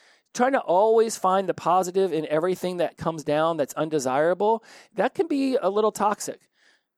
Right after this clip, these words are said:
right? When my stepmom's mother passes away, yes, we can find some positive in that, that we got to say goodbye, that she had to live a long, healthy life, but it's still sad.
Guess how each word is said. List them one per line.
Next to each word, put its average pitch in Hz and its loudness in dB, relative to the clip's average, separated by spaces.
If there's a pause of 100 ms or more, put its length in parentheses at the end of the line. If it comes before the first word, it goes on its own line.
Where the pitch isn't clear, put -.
(160)
right? 208 -2 (180)
When 190 -2
my 170 0
stepmom's 202 -2
mother 185 2
passes 160 -2
away, 151 0 (240)
yes, 185 -2
we 175 -6
can 220 -4
find 208 -2
some 170 -4
positive 165 -2
in 160 -4
that, 156 0
that 135 0
we 139 -4
got 135 -6
to 127 -10
say 135 -2
goodbye, 165 0
that 139 -4
she - -6
had 135 -4
to 127 -8
live 127 -6
a 127 -6
long, 131 -4
healthy 127 -8
life, 170 0
but 233 -2
it's 294 -2
still 339 -2
sad. 247 -4